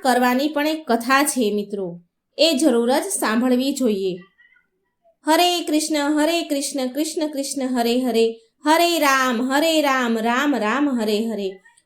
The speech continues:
ઓમ નમો ભગવતે વાસુદેવાય. મિત્રો, આપણે આજે સાંભળીશું દ્વાદશીના દિવસે સાંભળવાવાળી કથા. દ્વાદશીના દિવસે આ કથા જરૂર સાંભળવી જોઈએ.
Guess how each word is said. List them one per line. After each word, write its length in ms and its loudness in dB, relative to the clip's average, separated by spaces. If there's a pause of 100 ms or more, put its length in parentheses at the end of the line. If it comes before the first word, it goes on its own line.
ઓમ 240 2
નમો 400 0
ભગવતે 600 0
વાસુદેવાય. 1000 -2 (460)
મિત્રો, 260 2
આપણે 400 0
આજે 380 0
સાંભળીશું 640 -2 (420)
દ્વાદશીના 840 2
દિવસે 400 2
સાંભળવાવાળી 1200 0
કથા. 640 -2 (1200)
દ્વાદશીના 840 4
દિવસે 340 2
આ 280 4
કથા 340 0
જરૂર 260 0
સાંભળવી 560 0
જોઈએ. 360 0